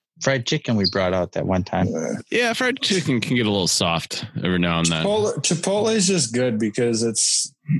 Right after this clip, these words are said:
Speaker 2: it's super filling and, you know, it's, it's pretty, I'd say it's pretty healthy. I mean, if I ate a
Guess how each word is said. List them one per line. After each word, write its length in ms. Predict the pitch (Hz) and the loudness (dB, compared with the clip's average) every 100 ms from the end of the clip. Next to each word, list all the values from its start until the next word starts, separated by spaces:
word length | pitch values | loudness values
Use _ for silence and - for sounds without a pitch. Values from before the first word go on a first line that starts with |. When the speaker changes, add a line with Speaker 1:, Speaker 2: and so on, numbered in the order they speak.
| - | -2
Speaker 2:
it's 240 | 147 139 - | -2 0 0
super 580 | - - - 139 139 | 0 0 0 0 0
filling 640 | 127 - 120 123 127 131 127 | -2 0 0 2 2 2 2
and, 240 | 107 98 92 _ _ - - - | 2 0 -2 _ _ -20 -14 -4
you 120 | 110 | 0
know, 440 | 104 110 110 113 _ _ - - - _ _ _ _ _ _ _ _ | 0 0 -2 -4 _ _ -14 -14 -14 _ _ _ _ _ _ _ _
it's, 400 | - - - - - - | -16 -6 -6 -6 -14 -4
it's 180 | 131 - | -2 -2
pretty, 580 | - 190 127 104 92 - - | -2 0 0 0 -2 -8 -6
I'd 140 | 151 | -2
say 160 | - 147 | 0 0
it's 140 | 107 | -2
pretty 280 | - 120 107 | -2 0 0
healthy. 520 | 101 101 107 120 120 131 | 0 0 0 0 0 0
I 60 | 123 | 0
mean, 220 | 120 120 | 2 2
if 180 | 120 135 | 0 0
I 120 | 123 | 2
ate 240 | 123 123 | 2 2
a 240 | 117 107 | 0 0